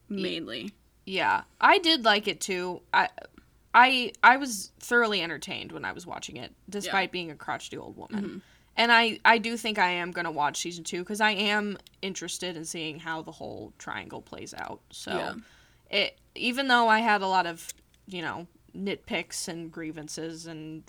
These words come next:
Speaker 1: complaints,
Speaker 2: Mm-hmm.
Speaker 1: I, I think it's a fun piece of entertainment that is,
Speaker 2: It
Speaker 1: it,
Speaker 2: doesn't
Speaker 1: it, like, you don't have to get too invested in.
Speaker 2: Yeah. And it doesn't take itself, like,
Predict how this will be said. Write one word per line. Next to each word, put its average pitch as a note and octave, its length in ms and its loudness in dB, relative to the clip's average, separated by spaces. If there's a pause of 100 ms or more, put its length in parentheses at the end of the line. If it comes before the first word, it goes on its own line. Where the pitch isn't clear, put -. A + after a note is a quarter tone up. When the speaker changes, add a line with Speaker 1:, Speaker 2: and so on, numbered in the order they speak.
Speaker 1:
complaints, - 840 -10 (360)
Speaker 2:
Mm-hmm. F#3 280 -10 (340)
Speaker 1:
I, F#3+ 460 2 (680)
I G#3+ 140 4
think C4 200 -2
it's C4 320 -2
a G#3 120 2
fun G3+ 420 0
piece G3 320 -8
of F3+ 100 -8
entertainment D#3+ 800 -8
that D#3+ 300 0 (100)
is, - 640 -8 (800)
Speaker 2:
It G3+ 80 -6
Speaker 1:
it, - 20 -4 (100)
Speaker 2:
doesn't B3 200 -2
Speaker 1:
it, A#3 200 2
like, B3 160 4
you C4+ 120 0
don't C4+ 140 2
have C4 160 2
to B3 60 -6
get G#3+ 220 -4
too F#3+ 440 -4
invested - 600 -12
in. G#3 120 -12 (420)
Speaker 2:
Yeah. - 180 -12 (1040)
And A3+ 140 4
it A#3 60 8
doesn't C#4 260 4
take G3+ 260 -4
itself, G#3 340 -4
like, F#3+ 240 -4